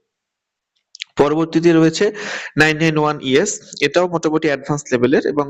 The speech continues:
মোটামুটি এখান থেকে ভগ্নাংশ, এ-, এরপরে ইন্টিগ্রেশন, ডিফারেন্সিয়েশন,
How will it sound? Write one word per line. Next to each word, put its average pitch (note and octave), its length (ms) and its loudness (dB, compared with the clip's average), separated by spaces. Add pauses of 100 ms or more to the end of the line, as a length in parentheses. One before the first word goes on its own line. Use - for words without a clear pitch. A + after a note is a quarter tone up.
(100)
মোটামুটি C3+ 400 -2
এখান C3+ 220 -4
থেকে C#3 220 -2
ভগ্নাংশ, B2 540 -4 (640)
এ-, A2+ 240 0 (140)
এরপরে B2 340 0
ইন্টিগ্রেশন, C3 680 -2 (140)
ডিফারেন্সিয়েশন, B2+ 640 -4